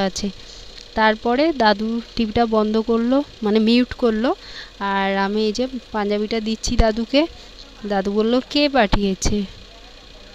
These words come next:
বললাম, "বোন পাঠিয়েছে, বোন সবার জন্যই পাঠিয়েছে এবছর।" আর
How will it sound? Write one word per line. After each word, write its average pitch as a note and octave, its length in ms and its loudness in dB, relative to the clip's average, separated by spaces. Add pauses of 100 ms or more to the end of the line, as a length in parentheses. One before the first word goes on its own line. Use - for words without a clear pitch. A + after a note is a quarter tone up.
(220)
বললাম, A3 260 0
"বোন G#3 220 2 (120)
পাঠিয়েছে, A3+ 760 2 (680)
বোন G#3 240 -8 (140)
সবার G3+ 280 -6
জন্যই A3 280 -2
পাঠিয়েছে A3+ 640 -8
এবছর।" A3 380 -8 (1400)
আর F#3+ 280 -8